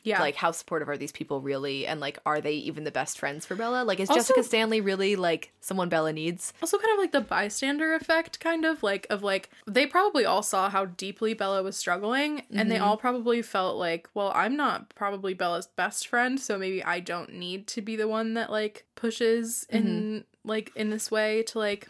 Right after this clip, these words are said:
Speaker 1: make sure that she's okay."
Speaker 2: Yeah.
Speaker 1: Like, I'm sure that, like, Jessica was like, "Well, that's a job for someone who's closer to Bella. Bella and I
Speaker 2: Mm-hmm.
Speaker 1: aren't even that close." And I'm sure Angela probably felt the same way. All the boys, I'm sure, even if they had the thought.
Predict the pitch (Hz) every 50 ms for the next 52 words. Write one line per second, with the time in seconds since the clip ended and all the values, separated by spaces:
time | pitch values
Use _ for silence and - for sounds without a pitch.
0 | - _ _ 214 196 190 - - - 175 185 185 - - - 226 208 226 220 220
1 | - - 262 254 262 262 262 269 262 - 208 180 180 160 151 151 156 202 185 190
2 | 185 - - _ 214 226 240 220 - - 220 214 208 214 - 202 196 196 190 -
3 | - 202 208 - - - 226 208 202 196 196 190 202 185 180 - 202 196 190 190
4 | 185 196 - - - - - 214 190 - 190 185 185 - - 190 - 196 180 185
5 | 185 175 180 - - - 185 185 - - 185 185 - - - - - - 78 -
6 | - 214 214 - 214 208 190 196 185 190 196 196 190 190 190 190 180 180 151 -
7 | - 208 190 190 185 - 208 196 - - 208 - 196 214 220 240 226 226 220 233
8 | 226 220 220 - 226 226 233 226 - 240 226 240 247 247 247 247 247 233 - 196
9 | 190 190 185 - - 202 202 202 202 202 196 - - 196 185 - - 190 190 185
10 | 185 185 - - - - - 214 190 190 196 185 - - 190 185 180 190 185 190
11 | - - 185 180 180 190 196 -